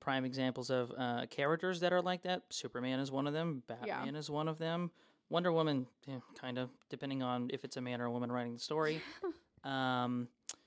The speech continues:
Speaker 1: Gojo, for those of you that watch anime from Jujutsu Kaisen, I mean, you'll, you recognize them. They're the characters or the items or, like, the figures in a universe that just, like, there's zero downsides. They're broken as all fuck.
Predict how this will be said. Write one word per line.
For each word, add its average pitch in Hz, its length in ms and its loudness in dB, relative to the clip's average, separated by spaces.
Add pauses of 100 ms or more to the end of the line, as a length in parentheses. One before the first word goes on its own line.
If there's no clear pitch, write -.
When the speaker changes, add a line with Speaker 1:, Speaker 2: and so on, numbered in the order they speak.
(300)
Speaker 1:
Gojo, 156 520 4
for - 180 0
those 135 180 4
of 135 80 -4
you 135 80 0
that 131 120 2
watch 131 280 4
anime 135 520 4
from 127 340 0
Jujutsu 127 420 -6
Kaisen, 139 540 0
I 127 60 -2
mean, 127 260 2 (140)
you'll, 175 320 4
you 156 160 -4
recognize 131 500 2
them. 120 140 -4
They're 139 140 2
the 135 80 -2
characters 160 600 2
or 135 220 2
the 127 160 -2
items 143 460 4
or, 131 280 0
like, 127 320 -2 (680)
the 139 140 -4
figures 160 460 2
in 143 80 2
a 135 60 2
universe 127 600 0
that 131 240 -6
just, 127 360 -2
like, 127 260 0
there's 123 260 -2
zero 175 280 2
downsides. 156 680 4 (360)
They're 123 160 2
broken 135 360 6
as 165 160 2
all 156 180 8
fuck. 127 360 2